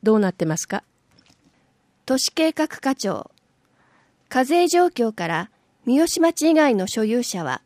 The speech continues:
Speaker 2: 四分の一程度です。
Speaker 1: 企業に緑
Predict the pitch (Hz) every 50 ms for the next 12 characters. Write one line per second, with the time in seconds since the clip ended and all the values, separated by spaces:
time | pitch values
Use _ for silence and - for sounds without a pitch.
0 | _ _ _ - 208 240 302 302 285 311 311 294 285 269 269 262 - - - -
1 | 269 262 233 208 165 170 - 170 - - - - - _ _ _ _ _ _ _
2 | _ _ _ _ _ _ _ _ _ _ - - 294 320 302 285 220 175 151 147
3 | - - _ _ _ _ 185 202 202